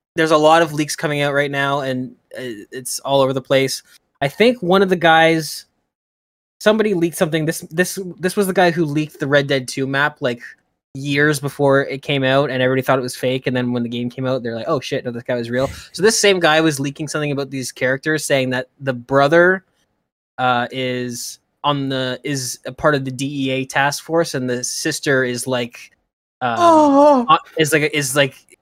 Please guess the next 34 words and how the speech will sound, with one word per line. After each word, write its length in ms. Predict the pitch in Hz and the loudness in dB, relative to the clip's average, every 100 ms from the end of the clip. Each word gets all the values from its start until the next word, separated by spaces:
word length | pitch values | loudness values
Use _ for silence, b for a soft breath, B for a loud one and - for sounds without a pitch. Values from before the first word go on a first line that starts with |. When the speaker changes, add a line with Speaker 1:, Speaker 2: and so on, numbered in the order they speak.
| - | -10
Speaker 1:
in 60 | 156 | -4
the 100 | 147 | -2
gangs, 580 | 135 135 143 170 180 - | 0 0 0 -2 -4 -2
right? 200 | 135 143 | 0 0
She's, 220 | 156 139 | -4 -4
like, 100 | 143 | -4
the 60 | 143 | 0
Bonnie 280 | 143 135 | 0 0
and 80 | 131 | -2
Clyde 300 | - 123 135 | -6 -4 -2
type 180 | 160 147 | -4 -4
character, 480 | 151 156 156 185 190 B B | -2 -2 0 0 -2 B B
but 140 | 170 | -2
the 100 | 160 | 2
a-, 160 | 160 160 | 2 2
but 200 | 160 151 | 0 4
they're 120 | 165 | 4
actually 260 | 160 - 165 | 4 4 2
on, 220 | 147 147 | 2 -2
but 200 | 143 147 | -6 -4
the 100 | 151 | -2
actual 340 | 147 147 151 127 | -2 -2 -6 -8
twins 360 | - 156 139 | -4 -4 -4
that 80 | 135 | -8
you 100 | 131 | -4
play 220 | 165 165 | 2 2
as 120 | 139 | 2
are 80 | 131 | 0
on 60 | 127 | -2
opposite 280 | 131 135 135 | -2 -4 -6
sides 220 | - 131 | -4 -4
of 80 | 135 | -2
the 80 | 131 | -2
law. 320 | 123 127 165 | 0 4 4